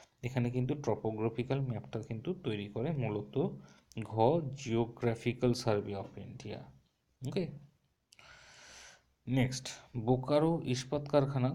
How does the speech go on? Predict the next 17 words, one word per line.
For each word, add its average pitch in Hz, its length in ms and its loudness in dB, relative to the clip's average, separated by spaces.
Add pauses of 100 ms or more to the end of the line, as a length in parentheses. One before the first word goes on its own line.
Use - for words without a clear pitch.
কোন 131 300 2
দেশের 127 380 0
যৌথ 113 420 2
উদ্যোগে 117 520 0
স্থাপিত? 123 500 -8 (920)
চারটে - 300 -4
অপশান 123 280 0
দিয়েছে, 120 300 -2
আমেরিকা, 107 560 -2 (200)
ব্রিটেন, 117 560 -2
ফ্রান্স, 117 400 -4
সোভিয়েত - 400 -4
ইউনিয়ন। 127 360 -10 (460)
এখানে 123 240 0
উত্তর 117 340 0
হবে 170 120 -2
সোভিয়েত 113 540 -4